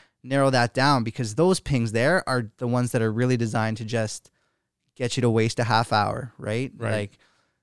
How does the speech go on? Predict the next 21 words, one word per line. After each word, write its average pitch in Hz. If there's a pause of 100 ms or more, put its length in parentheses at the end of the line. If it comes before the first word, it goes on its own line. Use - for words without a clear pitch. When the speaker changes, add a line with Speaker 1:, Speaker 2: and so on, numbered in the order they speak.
(160)
Speaker 1:
so-and-so 139
commented 131
about 127
that. 139 (180)
Okay, 147
I'll 135
check 139
that 127
out. 131 (100)
And 123
then 120 (960)
the 131
s-, -
the 123
sun's 127
gone 107
and 104
it's -
nighttime, 117
you 123
know? 123